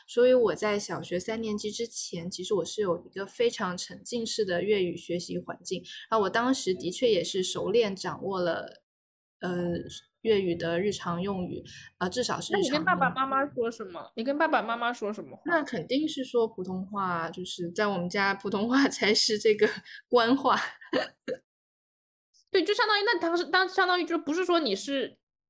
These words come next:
Speaker 2: 粤语唯一环境，你是有两种语言都可以说作为你的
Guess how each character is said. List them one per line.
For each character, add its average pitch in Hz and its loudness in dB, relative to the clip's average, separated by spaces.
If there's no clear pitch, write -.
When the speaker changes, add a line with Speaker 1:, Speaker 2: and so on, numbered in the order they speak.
Speaker 2:
粤 277 6
语 220 0
唯 196 4
一 254 2
环 233 0
境， 214 -6
你 202 -6
是 254 -2
有 247 6
两 196 0
种 277 2
语 202 -2
言 175 -2
都 285 4
可 262 -2
以 202 0
说 202 -4
作 214 -2
为 180 4
你 175 -6
的 127 -2